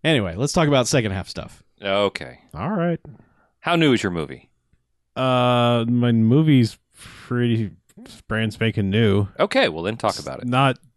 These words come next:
Speaker 2: First.
Speaker 3: Okay. It's not a particularly, oh my God, amazing movie, but, uh,
Speaker 2: We don't talk about a lot of those anyway.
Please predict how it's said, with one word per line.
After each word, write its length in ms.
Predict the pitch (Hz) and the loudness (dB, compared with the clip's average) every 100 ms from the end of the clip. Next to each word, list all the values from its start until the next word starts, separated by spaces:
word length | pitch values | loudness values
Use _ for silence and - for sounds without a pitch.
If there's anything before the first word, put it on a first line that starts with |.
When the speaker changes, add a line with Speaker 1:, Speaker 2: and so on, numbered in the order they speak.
| _ _ - | _ _ -8
Speaker 2:
First. 360 | - - - - - | -8 -8 -12 -20 -10
Speaker 3:
Okay. 260 | 160 95 95 _ - _ - _ - | -6 -4 -6 _ -20 _ -20 _ -12
It's 360 | 123 - - | -10 -8 -8
not 240 | 123 120 - _ _ | -4 -2 -4 _ _
a 80 | - | -10
particularly, 640 | - - 254 214 202 180 131 | -10 -2 0 2 4 4 4
oh 260 | 131 185 | 4 4
my 120 | 185 160 | 4 4
God, 440 | 185 180 160 135 | 4 4 2 2
amazing 460 | 139 151 190 151 139 | 2 4 4 6 6
movie, 300 | 165 139 123 | 6 6 6
but, 180 | 127 120 | 4 4
uh, 160 | 117 | 4
Speaker 2:
We 160 | 113 107 | 4 2
don't 260 | 92 87 78 | 0 -4 -4
talk 200 | 76 73 | -8 -6
about 160 | 73 | -8
a 40 | 71 | -6
lot 160 | 71 | -8
of 60 | 69 | -10
those 180 | 71 69 | -12 -14
anyway. 260 | - 65 | -18 -18